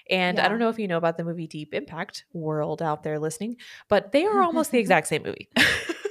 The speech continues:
Speaker 2: Yes, yes. Like,
Speaker 1: Which tends
Speaker 2: it's
Speaker 1: to happen, I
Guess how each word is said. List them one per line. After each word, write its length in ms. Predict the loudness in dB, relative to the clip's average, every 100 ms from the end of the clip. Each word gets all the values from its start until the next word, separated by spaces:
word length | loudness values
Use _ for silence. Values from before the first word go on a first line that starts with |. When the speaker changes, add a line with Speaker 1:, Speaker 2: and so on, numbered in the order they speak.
| -10
Speaker 2:
Yes, 520 | -8 -8 -8 -14 -20 _
yes. 500 | -6 -6 -6 -12 -12 _ -18 _ -14 -12 -8
Like, 240 | -4 0 2
Speaker 1:
Which 260 | 0 -4 _ _ _ _
tends 380 | -2 0 0 -4
Speaker 2:
it's 20 |
Speaker 1:
to 140 | -4
happen, 340 | -2 -4 0 -2
I 140 | -2